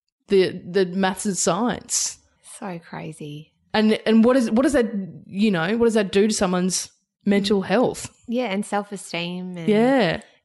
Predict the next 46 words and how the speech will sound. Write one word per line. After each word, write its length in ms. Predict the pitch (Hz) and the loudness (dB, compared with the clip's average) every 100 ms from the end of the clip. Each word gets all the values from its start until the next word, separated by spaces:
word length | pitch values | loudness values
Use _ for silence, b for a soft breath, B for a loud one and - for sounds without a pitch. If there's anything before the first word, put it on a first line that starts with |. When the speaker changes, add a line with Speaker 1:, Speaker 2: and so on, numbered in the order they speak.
| - | -10
Speaker 2:
Absolutely. 720 | 208 - 220 220 220 175 - _ | -8 -8 -6 -4 -6 -8 -12 _
Com-, 220 | - 226 220 | -8 -6 -4
I 100 | 220 | -6
hundred 400 | 220 - 226 220 | -6 -4 -2 -2
percent 320 | 214 - 180 | -6 -10 -8
agree. 560 | 180 170 165 165 175 - | -8 -8 -6 -6 -10 -14
There's 260 | - 214 220 | -2 0 0
so, 220 | - 240 | -4 -2
I, 440 | 233 233 - 214 226 | 0 2 2 2 0
'cause 140 | - | -2
I 120 | 233 220 | -2 -2
was 160 | 202 | -2
a 40 | 180 - | -8 -14
teacher 400 | - 175 170 - 208 | -8 -6 -6 -2 2
Speaker 1:
Yeah. 260 | 208 240 262 | 4 4 4
Speaker 2:
and 40 | |
I 100 | 190 | 2
passionately 800 | 196 - 202 180 - 185 190 170 | -2 -4 -4 -4 -6 -6 -6 -8
believe 440 | 170 170 156 156 - | -6 -6 -8 -10 -10
this 280 | 156 165 - | -10 -10 -8
because 320 | 202 220 208 | -6 -4 -2
I, 320 | 214 214 214 214 B B | 0 0 -2 -6 B B
when 100 | 247 | 0
I 80 | 247 | 0
was 120 | 226 | 0
teaching 440 | - 202 - 202 185 | -4 -6 -4 -6 -6
in 120 | 180 | -8
primary 340 | - 175 180 | -6 -6 -4
school, 380 | 190 - 170 160 | -8 -8 -6 -4
there 120 | 180 | -2
would 100 | 180 | -2
be 80 | 180 | -2
kids 320 | 185 220 208 | -6 -6 -6
in 60 | 220 | -4
my 120 | 214 | -4
grade 260 | 202 175 175 | -2 -2 -2
who 80 | 165 | -4
were 60 | |
great 240 | 156 151 143 | -6 -6 -6
at 80 | - | -12
sport, 440 | - 254 247 - | -4 -2 0 -2
great 200 | - 151 | -4 -6
at 140 | 147 - _ | -6 -10 _
writing, 480 | 185 208 208 190 185 | -6 0 0 0 -4
great 260 | 170 151 147 | -4 -2 -2
at, 240 | 143 143 | -2 -4